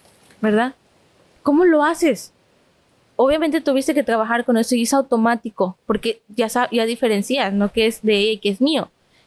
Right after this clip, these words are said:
Y me decía, me decía un, un, un paciente,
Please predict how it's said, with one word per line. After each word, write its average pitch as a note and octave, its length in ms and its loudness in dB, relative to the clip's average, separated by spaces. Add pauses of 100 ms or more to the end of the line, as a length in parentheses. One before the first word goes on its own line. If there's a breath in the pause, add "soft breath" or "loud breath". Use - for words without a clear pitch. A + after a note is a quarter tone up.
Y A3 60 0
me A3+ 120 4
decía, A#3+ 420 -2
me A3 140 2
decía G#3+ 340 0
un, A3+ 180 -4
un, A3 380 4
un A3 120 4
paciente, A#3 500 -2